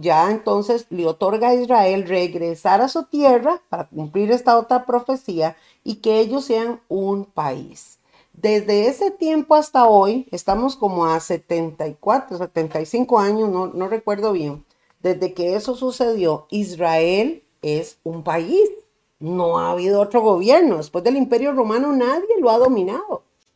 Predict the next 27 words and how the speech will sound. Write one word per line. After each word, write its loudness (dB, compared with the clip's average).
En -2
la 0
guerra -2
que -2
está 2
ahorita, 0
¿verdad? 0
<clears throat> -10
Eh, -8
los 0
musulmanes -2
quieren 2
tomar -2
posesión -2
de 0
la 2
tierra. -4
Ellos -10
quieren 2
erradicar 0
a 2
Israel 0
y -8
quieren -4
tomar -6
posesión. -12
Entonces, 0